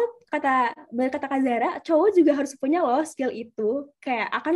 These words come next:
lebih baik kalau kata-katanya diganti kayak semua orang harus bisa masak gitu. Kayak inget harus ya, bukan mesti atau wajib. Karena, eh, jadi akan lebih baik kalau iya, kalau bisa.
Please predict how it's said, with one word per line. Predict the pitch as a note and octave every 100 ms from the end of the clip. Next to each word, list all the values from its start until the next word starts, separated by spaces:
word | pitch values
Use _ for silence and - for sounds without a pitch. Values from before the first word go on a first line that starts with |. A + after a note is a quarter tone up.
| E4+
lebih | D4 B3+
baik | A3 G3+ B3+
kalau | C4
kata-katanya | C4 B3+ A3 G#3 A3+ C#4+
diganti | A3 G3+ C4
kayak | C4 G3+ -
semua | - - B3+ A#3 A3+
orang | C4+ C4+
harus | C4
bisa | A#3+ G#3 G3+
masak | A3 A#3 G#3+ -
gitu. | G#3 G#3
Kayak | G#3 -
inget | B3+ C#4+ A#3
harus | B3 C4+ C#4
ya, | G#3 G#3+
bukan | A3+ A3 G3
mesti | G#3 - A3
atau | A3 G3
wajib. | F#3 F#3+ G#3 G3+ - - - -
Karena, | - C#4+ G#4 - - _ -
eh, | B3 A#3+ - -
jadi | C4+ F#4 -
akan | C#4+ D#4+ C#4+
lebih | B3+ B3
baik | A3 E4 B3+
kalau | A#3 G#3+
iya, | G#3+ G3+ G3+ G#3+ G#3
kalau | G#3+ G#3
bisa. | G3+ G3 G3+ G3